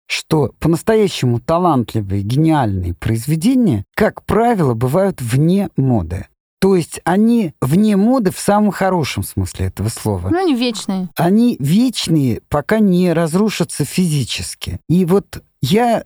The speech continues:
Speaker 1: своих учеников старалась научить как раз возможности одеваться так, чтобы они понимали, что такое долго морально неустаревающая одежда. Морально неустаревающая.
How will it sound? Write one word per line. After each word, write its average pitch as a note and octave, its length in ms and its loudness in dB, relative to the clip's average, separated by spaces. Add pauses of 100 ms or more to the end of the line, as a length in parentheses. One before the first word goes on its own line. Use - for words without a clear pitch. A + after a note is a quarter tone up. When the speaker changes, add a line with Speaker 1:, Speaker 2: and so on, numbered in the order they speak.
Speaker 1:
своих D#3+ 460 -2
учеников D#3+ 580 -2
старалась D#3 760 -2
научить E3+ 680 -2
как C3+ 300 -2
раз B2+ 380 -2
возможности E3+ 1000 0
одеваться D3+ 840 -2 (100)
так, F#3+ 220 -2
чтобы C3+ 420 -4
они E3+ 180 2
понимали, F#3+ 760 2
что - 240 -2
такое F3 340 0
долго D3+ 520 0
морально E3 640 2
неустаревающая C3+ 1040 0
одежда. A#2+ 600 -6 (260)
Морально E3 520 2
неустаревающая. G#2 1160 -4